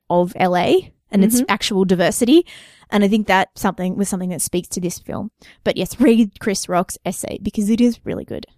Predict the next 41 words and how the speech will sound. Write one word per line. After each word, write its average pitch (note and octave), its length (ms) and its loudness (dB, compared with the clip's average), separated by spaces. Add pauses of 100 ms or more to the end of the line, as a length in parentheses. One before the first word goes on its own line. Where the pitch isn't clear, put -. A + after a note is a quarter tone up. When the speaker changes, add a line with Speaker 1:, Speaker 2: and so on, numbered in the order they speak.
(220)
Speaker 1:
and F#3 80 -6
he's F#3 160 -4
very - 160 -2
smart. - 380 -6
Speaker 2:
It's - 100 -2
interesting D4 440 4
'cause A3+ 160 -2
I'm C4 140 -2
not B3 160 -4
the G#3+ 80 -8
biggest G3 240 -8
fan F#3+ 180 2
in F3+ 60 0
the F#3 80 0
world F#3 220 2
of F3+ 60 -14
Chris - 220 -6
Rock. - 300 -2 (140)
Speaker 1:
But A3 200 2
he C4 220 -6
is A#3 100 -8
incredibly A#3+ 640 -2
insightful G3+ 440 -2
about E3 200 -4
this - 140 -8
kind F3+ 200 -6
of E3+ 40 -8
stuff. F3+ 220 -4
And G3+ 100 -2 (160)
Speaker 2:
Yeah. F#3+ 160 0 (160)
Speaker 1:
he, C#4 240 2
he B3+ 180 -2
knows, A#3 460 2 (140)
like, F#3 280 -2
he A#3+ 260 0
talks B3+ 220 0
about A#3 180 0
how G#3+ 180 0
isolated A3+ 580 -2
he A3+ 220 2
is D#4+ 320 -2